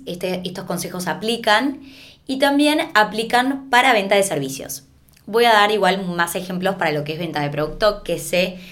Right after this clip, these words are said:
que gran parte de mi audiencia es emprendedora de moda. En estos momentos de incertidumbre donde el consumo se frena, yo creo que siempre hay que buscar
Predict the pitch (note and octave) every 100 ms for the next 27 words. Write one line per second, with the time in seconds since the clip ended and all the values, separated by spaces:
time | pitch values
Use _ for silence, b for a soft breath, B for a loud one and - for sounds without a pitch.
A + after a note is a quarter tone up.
0 | B B _ F#3 E3+ F3+ G3 G#3 G#3+ G3+
1 | G3 G3+ F3+ D#3+ E3+ G3+ A3 - A3 A#3+
2 | - - - G3 F#3+ F3+ D3+ D3+ E3 E3
3 | D3+ D3+ C#3+ C#3 - - _ - F#3 C4
4 | - D#4 F3+ D#3+ F3+ G3 F3+ D#3+ - D3+
5 | D3 D3+ D3+ F#3 G3 F3 D3+ D3 D3 C#3+
6 | D#3 D3 G3+ G#3 G3 E3+ D3 D#3+ F#3 B3
7 | G#3 F3+ B B B - C#4 D#4 E4 B3
8 | - C#4+ D4 D#4 D4+ A3 F#3+ F3+ G#3+